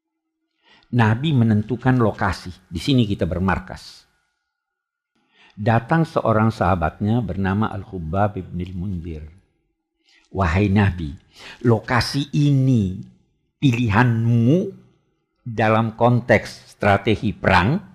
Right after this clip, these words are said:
atau lokasi ini ditentukan oleh Tuhan untuk kita pilih?" Nabi menjawab, "Ndak, ini pemikiran saya nih.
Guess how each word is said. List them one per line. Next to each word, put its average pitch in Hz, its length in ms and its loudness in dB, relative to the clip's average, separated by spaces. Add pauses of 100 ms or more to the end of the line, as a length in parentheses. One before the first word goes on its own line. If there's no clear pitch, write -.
(840)
atau 147 160 -2
lokasi 165 640 0
ini 190 160 2
ditentukan 139 880 -4
oleh 131 240 -8
Tuhan 131 480 -4
untuk - 320 -12
kita 98 160 -14
pilih?" 90 320 -14 (1700)
Nabi 98 320 2
menjawab, 85 560 0
"Ndak, 85 320 -4
ini 104 160 0
pemikiran 92 720 -4
saya 110 400 -2
nih. 76 400 -10